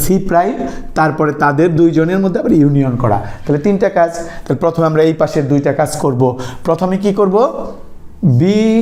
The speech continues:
ইন্টারসেকশন সি, এটা বের করব প্রথমে। কিভাবে বের করব, বি এর যে সেটটা আছে ওই সেটটা এখানে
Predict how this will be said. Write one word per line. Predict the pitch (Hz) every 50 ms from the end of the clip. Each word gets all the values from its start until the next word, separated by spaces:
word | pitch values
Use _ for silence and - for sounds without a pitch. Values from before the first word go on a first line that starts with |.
| - - 233 226 - 185 180
ইন্টারসেকশন | 175 170 175 175 160 156 - - - 156 147 - - 160 147 139 139 123 135 - -
সি, | - 196 196 151 113 98 - - - - - - - 156
এটা | 156 143 143 127
বের | 135 131 127 135
করব | 143 127 131 131 127
প্রথমে। | 120 - - 104 107 101 - 98 - - - - - - - - - - - - - -
কিভাবে | 175 180 202 214 208 190
বের | 208 214 202 208
করব, | 214 202 196 220 226 240 - - - - - 135
বি | 151 185 190 180 180
এর | 175 160 147 156
যে | 165 165 160 156 147 160
সেটটা | 160 165 165 165 160 175 170
আছে | 170 170 - 196 190
ওই | 160 147 143
সেটটা | - 147 139 - 151 143
এখানে | 139 143 135